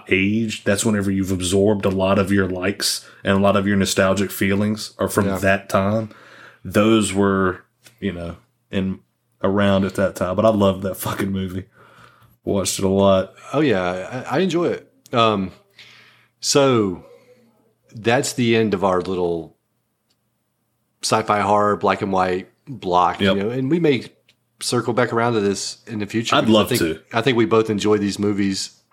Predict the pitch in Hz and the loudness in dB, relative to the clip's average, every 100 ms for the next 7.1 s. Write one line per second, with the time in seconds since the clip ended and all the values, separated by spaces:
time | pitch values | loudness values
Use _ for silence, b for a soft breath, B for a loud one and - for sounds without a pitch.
0 | _ _ _ B B B B B B 101 | _ _ _ B B B B B B 0
1 | 131 131 120 113 113 135 - - - _ | 0 2 2 2 0 0 -2 -6 -10 _
2 | - 117 120 127 - 117 104 98 95 98 | -6 0 2 0 2 2 2 0 -2 -6
3 | 113 110 104 - 107 92 92 107 101 117 | 0 2 2 0 -4 -4 0 0 2 2
4 | 113 98 98 _ _ - 104 101 104 104 | 2 0 -4 _ _ -16 -6 0 2 2
5 | 95 104 101 92 - b b b b _ | 2 0 0 -2 -6 b b b b _
6 | - 127 120 117 98 - 120 - - - | -4 0 0 0 -4 -2 -2 -2 -6 -6
7 | - | -8